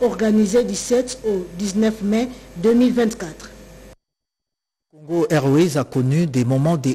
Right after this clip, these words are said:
Speaker 2: hauts et de bas. L'entreprise a connu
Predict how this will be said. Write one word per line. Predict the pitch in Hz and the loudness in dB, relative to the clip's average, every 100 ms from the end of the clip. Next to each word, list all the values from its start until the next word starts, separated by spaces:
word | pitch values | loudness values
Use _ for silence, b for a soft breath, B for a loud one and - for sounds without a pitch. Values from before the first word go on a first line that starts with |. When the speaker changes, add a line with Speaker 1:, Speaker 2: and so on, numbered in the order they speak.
| - | 0
Speaker 2:
hauts | 196 185 | 0 2
et | 160 | 0
de | 135 | 0
bas. | 117 120 101 - | 0 -2 -4 -8
L'entreprise | 127 117 117 - 143 131 113 | -6 -4 -6 -4 -2 0 0
a | 107 104 104 - | -4 -4 -8 -10
connu | - 113 139 196 | -4 -2 0 0